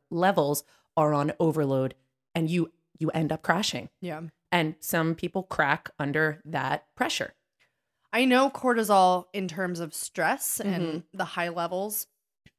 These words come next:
Speaker 2: And I know that there's many ways to, um, decrease your cortisol levels. Caffeine is a big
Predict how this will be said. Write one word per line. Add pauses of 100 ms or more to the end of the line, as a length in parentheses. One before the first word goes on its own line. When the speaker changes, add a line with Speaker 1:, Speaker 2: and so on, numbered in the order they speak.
Speaker 2:
And
I
know (100)
that
there's
many
ways
to,
um, (340)
decrease
your
cortisol
levels. (760)
Caffeine
is
a
big